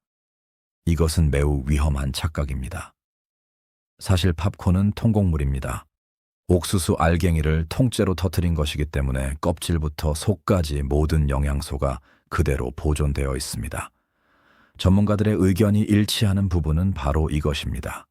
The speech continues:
통곡물 섭취가 치매 예방에 매우 중요하다는 점입니다. 대구에 사시는 팔십칠 세 박순자 할머니의 경우도 비슷했습니다.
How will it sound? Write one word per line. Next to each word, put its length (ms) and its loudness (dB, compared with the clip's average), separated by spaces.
통곡물 440 2
섭취가 640 0
치매 440 0
예방에 480 0
매우 340 -2
중요하다는 720 0
점입니다. 640 -8
대구에 420 0
사시는 500 0
팔십칠 500 -4
세 220 -4
박순자 560 -2
할머니의 520 -2
경우도 400 -4
비슷했습니다. 840 -8